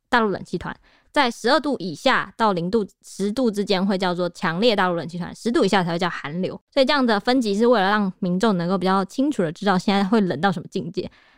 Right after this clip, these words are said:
那这一波东北季风呢，大概就是冷到二十度以下，就是已经比吹冷气还冷了。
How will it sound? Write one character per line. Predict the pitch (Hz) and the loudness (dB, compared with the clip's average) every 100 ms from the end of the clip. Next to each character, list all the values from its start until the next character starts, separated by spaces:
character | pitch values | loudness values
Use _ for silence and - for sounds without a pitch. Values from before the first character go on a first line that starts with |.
| - | -4
那 | 311 | 0
这 | 359 | 2
一 | 320 | 2
波 | 302 294 | 4 4
东 | 277 | 4
北 | 269 | 2
季 | - 214 | 2 0
风 | 214 214 | 0 0
呢， | 180 | 0
大 | 185 | 0
概 | 196 | 0
就 | 196 | 2
是 | 196 | 2
冷 | 175 | 0
到 | 151 | -2
二 | - | 0
十 | 220 - | 0 0
度 | 196 - | -4 -4
以 | 185 - | -12 -12
下， | - 202 - | -2 0 0
就 | 185 | 2
是 | 196 | 2
已 | |
经 | 151 185 190 208 _ | 2 0 0 -4 _
比 | 220 | -4
吹 | 185 254 | 2 2
冷 | 277 | 4
气 | 196 | 4
还 | 220 180 | 2 2
冷 | 135 | -2
了。 | - | -6